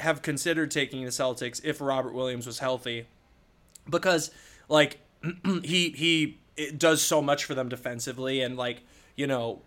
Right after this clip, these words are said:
that, that five, that five of, like, Smart,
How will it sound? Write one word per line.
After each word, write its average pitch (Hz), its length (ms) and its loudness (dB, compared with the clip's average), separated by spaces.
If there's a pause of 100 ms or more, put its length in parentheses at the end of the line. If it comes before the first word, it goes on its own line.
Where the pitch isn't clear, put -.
that, 135 300 0
that 147 340 4
five, 131 680 4
that 143 200 -2
five 135 460 0
of, 123 240 -8
like, 120 260 -4
Smart, 135 720 0